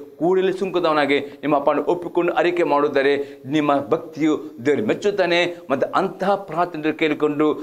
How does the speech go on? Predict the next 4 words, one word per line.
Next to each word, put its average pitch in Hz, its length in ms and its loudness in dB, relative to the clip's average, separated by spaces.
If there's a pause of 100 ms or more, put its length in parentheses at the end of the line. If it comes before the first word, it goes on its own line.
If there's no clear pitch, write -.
(320)
ತನ್ನ 143 200 2
ದೇವದೂತರನ್ನು 156 1300 0
ದೇವರು 139 180 2
ಕಳುಹಿಸಿಕೊಡುವವನಾಗಿದ್ದಾನೆ. 135 920 2